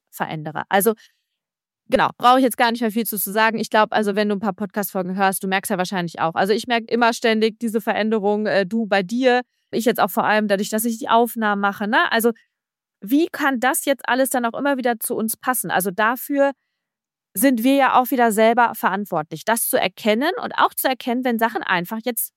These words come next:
nicht mehr dienlich sind, ja, wenn die eher hinderlich sind für diese neue Lebensphase. Und dazu habe ich auch direkt ein Lieblingsbeispiel.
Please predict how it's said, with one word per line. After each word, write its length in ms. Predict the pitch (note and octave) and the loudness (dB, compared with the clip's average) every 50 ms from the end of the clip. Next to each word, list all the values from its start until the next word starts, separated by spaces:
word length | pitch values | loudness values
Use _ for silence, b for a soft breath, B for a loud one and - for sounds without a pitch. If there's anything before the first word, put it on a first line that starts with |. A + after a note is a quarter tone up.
| _ - | _ -4
nicht 320 | A#3 C#4+ - - - - C#4+ | -4 -4 -4 -4 -6 -2 0
mehr 160 | D4 C4+ B3+ | 0 0 0
dienlich 500 | A3+ B3 C#4 E4 G#4 E4+ G3+ D3 - - | 0 0 0 0 0 -2 -2 -2 -2 -4
sind, 240 | - D3 C#3+ C#3+ - | -4 -2 -2 -2 0
ja, 200 | G3 G#3 B3+ B3+ | 2 2 2 2
wenn 180 | A#3 A3+ A3+ F#3 | 2 2 2 4
die 180 | A3+ A#3 - | 2 2 4
eher 140 | - A#3+ A#3+ | 6 6 6
hinderlich 540 | A#3 A#3 D4 D4+ D4+ A#3 G3 F3 D#3 - - | 6 4 4 4 4 4 4 2 0 -2 0
sind 300 | - F3+ F#3+ A#3+ C4+ - _ _ _ _ _ _ _ | 2 2 2 2 -2 -6 _ _ _ _ _ _ _
für 260 | - - D4 D4 D4 | -2 4 4 4 6
diese 220 | B3 B3 A3 A3+ | 4 2 2 2
neue 220 | G#3 G3 F#3+ F#3+ F3 | 4 4 6 6 4
Lebensphase. 720 | D#3 D#3 D#3 D3+ - - - - - - - - - - _ _ _ _ _ _ _ _ _ _ b b b b b b b - | 4 2 -2 -2 -4 -8 -8 -6 -6 -6 -6 -8 -12 -16 _ _ _ _ _ _ _ _ _ _ b b b b b b b -2
Und 140 | A#3 G3+ | 0 2
dazu 240 | A3+ A#3 B3+ - D#4+ | 2 2 2 2 2
habe 120 | C#4 A#3+ B3 | 2 2 2
ich 100 | - - | 0 0
auch 60 | A#3 | 0
direkt 280 | - A3 G#3 A3+ - | 0 -2 -4 -4 -4
ein 120 | - A3 G#3+ | -2 -2 -2
Lieblingsbeispiel. 960 | G#3+ C4 - - A#3 G3 - - D3+ C#3+ C#3+ F3 - - E3+ E3 F#3+ A3+ | -2 -2 -2 -2 -4 -4 -4 -2 -2 -2 -2 -4 -6 -8 -6 -4 -4 -4